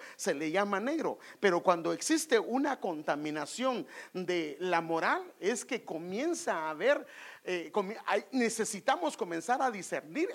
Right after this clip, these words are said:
entre lo bueno y lo malo, porque en alguna medida hay confusión.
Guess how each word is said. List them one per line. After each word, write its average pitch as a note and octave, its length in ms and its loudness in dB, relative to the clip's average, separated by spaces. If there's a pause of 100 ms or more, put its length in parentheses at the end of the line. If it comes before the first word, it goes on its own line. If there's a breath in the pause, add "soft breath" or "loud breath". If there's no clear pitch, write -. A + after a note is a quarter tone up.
entre E3+ 320 -4
lo D3 160 -2
bueno B3+ 340 0
y - 20 -6
lo F3 140 -6
malo, C4 480 0 (320 loud breath)
porque G3+ 320 2
en F#3 100 2
alguna F3 600 -2
medida B3+ 520 -2
hay F#3+ 140 0
confusión. G3+ 640 -8